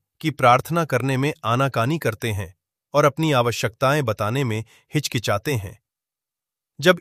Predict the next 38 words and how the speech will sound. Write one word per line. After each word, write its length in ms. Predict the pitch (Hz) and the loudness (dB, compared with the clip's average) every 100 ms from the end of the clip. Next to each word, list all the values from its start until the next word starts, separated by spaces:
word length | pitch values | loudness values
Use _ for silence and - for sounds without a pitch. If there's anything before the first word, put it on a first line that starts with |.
| 165 | 0
ईश्वर 380 | 165 - 214 | -2 2 0
के 140 | 196 208 | 2 0
असीम 500 | 139 123 170 190 190 | 0 -2 -2 -2 -2
प्रेममय 480 | 147 135 135 135 147 | 0 2 2 2 2
हृदय 340 | 117 117 156 | 0 2 2
में 220 | 135 110 - _ - | 0 -4 -8 _ -4
मनुष्यों 460 | 127 160 151 220 214 | 0 2 0 0 0
के 120 | 180 | -2
प्रति 340 | 139 127 165 | -2 -2 -4
अगाध 560 | 165 120 117 120 131 127 | -4 -4 0 4 4 4
ममत्व 460 | 113 110 151 - 117 | 0 0 -2 -2 -6
भरा 260 | 104 104 | -2 -2
है 220 | 87 - _ _ _ _ _ - | -4 -12 _ _ _ _ _ 2
और 140 | 147 | 2
हमें 240 | 139 165 175 | 4 0 0
अधिक 260 | 123 123 180 | -2 0 0
से 160 | - 139 | 0 0
अधिक 280 | 120 151 | 0 -2
वरदान 420 | 117 113 117 135 120 | -2 0 2 2 0
देने 280 | 113 143 | 0 -2
को 260 | 135 131 131 - - 117 | 0 0 -2 -6 -14 -2
वह 180 | 127 | 0
लालायित 540 | 127 104 98 101 165 - | 2 0 0 2 0 -2
हैं, 220 | 90 - _ _ _ _ - | -12 -14 _ _ _ _ -2
तो 100 | 190 | 0
हमारी 380 | 160 170 180 190 | 2 4 2 2
भोग 320 | 110 143 147 | 0 0 0
लिप्सा 320 | 120 - 143 | -2 -4 -2
में 180 | 127 107 | -2 -2
डूबे 400 | 123 151 110 98 - - - | -2 0 -2 -4 -12 -20 0
और 140 | 151 | 0
पापी 420 | 147 143 139 214 196 | 2 4 2 2 0
मन 220 | 135 139 | 0 0
को 160 | 156 | -2
प्रार्थना 560 | 147 127 117 117 151 156 | -4 0 2 0 -2 -4
के 220 | 147 160 - | -2 -4 -4
इतने 340 | 147 185 190 | -6 -2 -2
विरुद्ध 460 | 131 113 156 117 82 | -2 0 0 0 -8